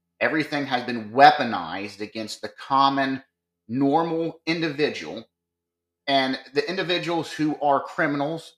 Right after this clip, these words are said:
and the individuals who feel that they are higher in power, they don't have to answer to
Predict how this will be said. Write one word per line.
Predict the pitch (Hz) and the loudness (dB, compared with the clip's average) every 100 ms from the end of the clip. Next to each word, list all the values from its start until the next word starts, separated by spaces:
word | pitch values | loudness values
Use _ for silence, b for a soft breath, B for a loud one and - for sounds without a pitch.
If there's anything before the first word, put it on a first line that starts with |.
| - | -8
and | 160 | -2
the | 156 | -2
individuals | 165 151 156 143 151 - | -2 -4 -4 -4 -6 -6
who | 143 | -10
feel | - 139 135 | -10 -8 -4
that | 123 123 | -4 -4
they | 120 120 | -2 0
are | 110 | 0
higher | - - 123 127 117 | -2 0 2 2 0
in | 113 113 - | -4 -8 -6
power, | 107 104 107 113 | -4 -4 -4 -6
they | 110 101 | -6 -8
don't | 107 - | -8 -6
have | 104 - | -6 -6
to | - 104 | -12 -10
answer | 107 - 104 - | -12 -12 -14 -14
to | - 104 98 | -12 -10 -10